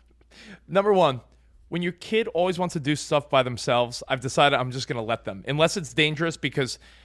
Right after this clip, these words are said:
you're sort of encouraging them to be independent and a thinker and figuring things out on their own. Like, Emmy always wants to be like, "No, I'll do it." And my instinct is like, "I could do it faster. Fuck it. I'll do it."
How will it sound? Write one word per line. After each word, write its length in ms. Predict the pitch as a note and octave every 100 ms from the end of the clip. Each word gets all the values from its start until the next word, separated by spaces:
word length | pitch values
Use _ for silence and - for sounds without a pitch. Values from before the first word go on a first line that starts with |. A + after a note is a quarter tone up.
| _ _ _ _ _ _ _ _ _
you're 120 | F#3
sort 160 | - A#3+
of 80 | C4
encouraging 460 | A#3 A3+ A#3+ A3+
them 120 | G#3+ G#3
to 80 | F#3
be 140 | F3+
independent 580 | F3+ E3+ E3+ F3 F#3 F3
and 60 | D3
a 40 |
thinker 480 | - D#3 D#3 D#3+ D#3
and 440 | - C#3 C3+ C3+ - -
figuring 420 | - F3 D#3 D#3 D3
things 220 | D#3+ C#3
out 140 | C#3+
on 120 | C3+
their 140 | C3 C3+
own. 160 | A2
Like, 280 | F#2+ A2 - -
Emmy 240 | E3 F#3
always 260 | E3+ F3 D#3+
wants 140 | D#3+
to 20 | D3+
be 60 |
like, 160 | C#3 E3
"No, 160 | G3+ -
I'll 200 | A3+ C4
do 200 | E3 C#3+
it." 120 | D3
And 100 | D#3+
my 120 | E3
instinct 420 | D#3+ G3+ - F#3 D#3
is 100 | C#3
like, 140 | C#3
"I 100 | C#3+
could 120 | D#3+ E3+
do 60 |
it 60 | E3+
faster. 400 | - C3+ B2+ C3
Fuck 200 | - A#2+
it. 80 | A#2+
I'll 140 | C3
do 160 | A#2 A2
it." 100 | G2